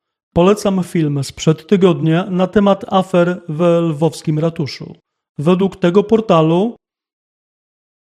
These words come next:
was to nie interesuje, ale ja naiwnie jestem innego zdania. Jeżeli ktoś nie widział,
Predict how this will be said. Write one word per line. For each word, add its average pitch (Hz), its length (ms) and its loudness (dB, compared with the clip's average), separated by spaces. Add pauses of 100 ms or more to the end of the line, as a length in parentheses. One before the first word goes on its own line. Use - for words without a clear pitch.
(160)
was 262 220 -8
to 214 120 0
nie 208 140 0
interesuje, 208 720 -2
ale 190 420 4
ja 185 520 2 (760)
naiwnie 196 520 2
jestem 156 500 -2
innego 160 480 2
zdania. 147 480 -6
Jeżeli 196 400 2
ktoś - 360 2
nie 196 120 2
widział, 180 500 2